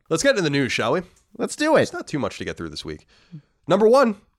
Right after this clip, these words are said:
Speaker 1: last week we were given a ton of new information about PlayStation five, including confirmation of the P S five name,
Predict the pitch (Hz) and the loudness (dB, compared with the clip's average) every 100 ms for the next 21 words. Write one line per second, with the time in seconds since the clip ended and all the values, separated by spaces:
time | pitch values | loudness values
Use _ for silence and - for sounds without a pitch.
0 | - 151 208 214 220 208 175 165 180 165 | -2 2 2 2 0 2 2 2 2 0
1 | - 180 175 175 160 156 151 160 - 147 | 0 0 2 2 0 0 0 0 0 -2
2 | - 131 127 123 117 - 92 143 170 - | 0 -2 0 -2 -4 -2 -2 0 -2 -2
3 | 120 110 120 110 113 110 113 110 107 104 | -2 -2 -2 -4 -2 -4 -6 -8 -8 -8
4 | - - 107 - 104 85 82 90 87 101 | -12 -6 -4 -4 -4 -4 -6 -8 -4 -4